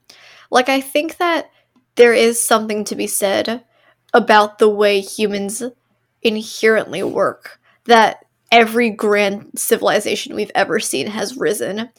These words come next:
through a necessity of that order and, like, through the necessity of creating strict laws that force us to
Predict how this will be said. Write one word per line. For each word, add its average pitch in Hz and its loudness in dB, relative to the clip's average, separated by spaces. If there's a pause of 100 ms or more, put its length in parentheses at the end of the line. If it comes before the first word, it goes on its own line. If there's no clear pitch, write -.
(400)
through 247 6
a 208 2
necessity 208 -2
of 160 -2
that 135 -2 (100)
order 113 -6
and, 131 -8 (480)
like, 208 4 (300)
through 247 4
the 220 6
necessity 208 -2
of 202 -4
creating 196 -2
strict - -8
laws 143 0
that 123 -8
force 214 -2
us 202 -6
to - -6